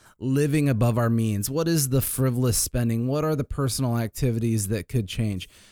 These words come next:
You know, I, and everybody's in a different situation, and until you come in and make a, a consultation with me and we talk about it,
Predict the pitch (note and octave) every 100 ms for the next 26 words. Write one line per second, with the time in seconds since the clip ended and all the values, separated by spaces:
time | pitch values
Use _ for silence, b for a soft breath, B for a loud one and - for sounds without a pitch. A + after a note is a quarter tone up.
0 | b b C#3 C3+ C3 A2 - - F#2+ -
1 | - - _ _ - D#3 F3+ G#3+ F#3 G#3+
2 | G3+ F#3 E3 D3+ D#3+ C#3+ - C3 C#3 C3
3 | D3 C#3+ C3+ A#2 A2 A2+ - C#3 C3+ -
4 | C#3+ C3+ C#3 C3 B2 B2+ - A#2 G#2 -
5 | A2 - C3 B2+ A#2+ C#3 C3+ C#3 B2+ A2+
6 | B2 A#2+ A#2 A2+ G#2+ C#3+ D#3 C#3+ A#2 A2